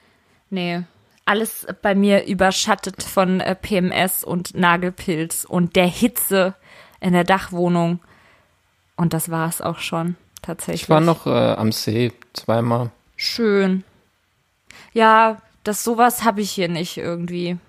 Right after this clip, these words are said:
Speaker 1: Also in Kassel schon, aber das ist dann so überlaufen und irgendwie eklig,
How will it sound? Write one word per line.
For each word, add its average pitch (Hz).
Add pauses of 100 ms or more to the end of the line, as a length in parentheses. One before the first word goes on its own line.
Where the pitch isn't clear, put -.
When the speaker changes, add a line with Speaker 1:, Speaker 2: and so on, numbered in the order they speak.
Speaker 1:
Also 170
in 185
Kassel 208
schon, 214
aber 180
das 185
ist -
dann 185
so 190
überlaufen 202
und 185
irgendwie 185
eklig, 202